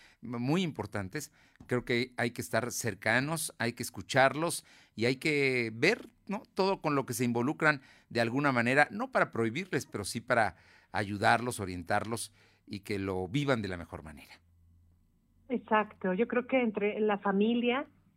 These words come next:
Speaker 2: eh, ha-, hablamos también de que a veces las familias, pues, no están integradas. Hay al-, algo, hay algún
Speaker 1: Sí.
Speaker 2: cuidador en casa, ¿no? Abuelo, abuela, quien tenga esa responsabilidad, tiene que estar atento de estos elementos, ¿no? De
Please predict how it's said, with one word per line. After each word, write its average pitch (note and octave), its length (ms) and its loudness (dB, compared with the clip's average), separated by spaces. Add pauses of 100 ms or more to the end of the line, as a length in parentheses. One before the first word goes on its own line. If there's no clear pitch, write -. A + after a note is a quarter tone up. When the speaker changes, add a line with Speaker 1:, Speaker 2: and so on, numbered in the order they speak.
(160)
Speaker 2:
eh, G3+ 160 -2
ha-, G#3+ 380 0
hablamos A#3+ 500 4
también A3 360 2
de A3+ 120 0
que G3 140 -2
a F3 60 -2
veces G3+ 240 0
las G3+ 160 2
familias, G3+ 380 0
pues, G3 120 0
no G#3 80 2
están G#3+ 240 -4
integradas. E3+ 600 -4
Hay G3+ 140 0
al-, G#3 120 0
algo, G#3 220 -4
hay A3+ 200 -2
algún A#3 240 0
Speaker 1:
Sí. A#3 100 -2
Speaker 2:
cuidador G3 480 0
en G3 120 -6
casa, F#3 420 0
¿no? F3+ 160 -2
Abuelo, G3+ 400 0
abuela, G3 480 0 (400)
quien G#3+ 260 0
tenga E4+ 300 0
esa A#3 200 -2
responsabilidad, F#3 960 -4 (400)
tiene D#4 300 0
que B3 100 -4
estar A3+ 260 -2
atento A3 400 -2
de G#3 80 0
estos G3+ 320 -8
elementos, F#3+ 680 -2
¿no? F#3 180 -4
De F#3 200 -4